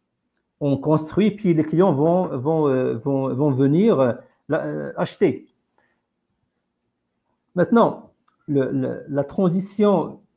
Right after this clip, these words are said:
la, la, de la production de masse à la création de masse, on est en train de voir un, une,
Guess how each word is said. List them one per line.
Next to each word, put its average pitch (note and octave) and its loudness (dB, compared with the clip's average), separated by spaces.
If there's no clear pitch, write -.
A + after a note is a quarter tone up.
la, C3+ -4
la, B2 -4
de C#3 -2
la C3 -6
production F3+ -2
de D#3+ 2
masse D#3+ 0
à A#2 -4
la A#2 -4
création C#3+ -6
de A2+ -2
masse, G#3 -4
on E3+ 2
est G#3+ 4
en A#3 2
train A3+ -2
de G3 2
voir G#3 0
un, D3+ -4
une, D3+ -4